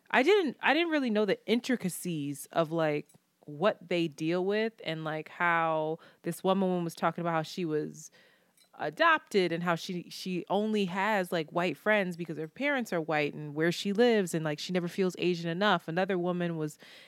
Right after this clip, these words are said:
is Korean and, and white, and everybody just assumes that her father and mother met in the war when they met in a university, and they assume her mother was a sex worker and all this stuff, and how,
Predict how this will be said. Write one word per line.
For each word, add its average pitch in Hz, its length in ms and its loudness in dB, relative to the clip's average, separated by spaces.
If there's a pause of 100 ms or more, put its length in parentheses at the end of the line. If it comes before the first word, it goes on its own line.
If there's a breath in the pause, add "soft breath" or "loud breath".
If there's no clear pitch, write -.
is - 160 0
Korean 220 720 0
and, 147 360 -4 (240 loud breath)
and 175 220 2
white, 147 440 4
and 156 520 0 (380 soft breath)
everybody 175 420 2
just 170 180 -4
assumes 190 580 0
that 175 140 2
her 175 140 2
father 170 480 2
and 165 140 0
mother 160 360 2
met 160 360 2
in 170 120 -4
the 185 100 0 (100)
war 220 500 6
when 156 160 -2
they 165 80 2
met 175 160 2
in 180 60 -6
a 196 40 -4
university, 190 1160 0
and 160 120 -2
they 156 120 4
assume 175 280 -2
her 175 80 0
mother 180 280 2
was 190 160 -2
a 208 40 -4
sex - 400 -2
worker 156 480 0
and 156 140 0
all 190 140 2
this 196 180 0
stuff, 180 540 2
and 160 100 -2
how, 156 320 0